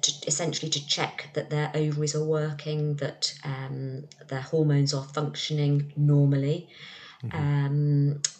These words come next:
Speaker 1: we would screen, we, we would screen for previous chlamydia infection.
Speaker 2: Okay.
Speaker 1: Um, and we would encourage the partner to have a semen analysis, which is a
Speaker 2: Mm-hmm.
Speaker 1: very straightforward thing to do and, and gives you a lot of information very easily.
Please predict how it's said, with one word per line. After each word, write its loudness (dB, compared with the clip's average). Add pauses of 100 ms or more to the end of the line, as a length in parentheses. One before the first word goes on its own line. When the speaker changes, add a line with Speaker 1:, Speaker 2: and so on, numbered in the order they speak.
Speaker 1:
we 2
would 2
screen, 2
we, -2 (100)
we -2
would 2
screen 0
for 0
previous 0
chlamydia -2
infection. -6 (540)
Speaker 2:
Okay. -6
Speaker 1:
Um, -4 (440)
and 0
we 0
would 2
encourage 0
the -8
partner -4
to -4
have -8
a -6
semen -2
analysis, -2 (140)
which -4
is 0
a -2
Speaker 2:
Mm-hmm. -2
Speaker 1:
very 2
straightforward 0
thing 0
to -4
do 4
and, 0
and 2
gives -4
you 4
a 8
lot 0
of 2
information 2
very 2
easily. 2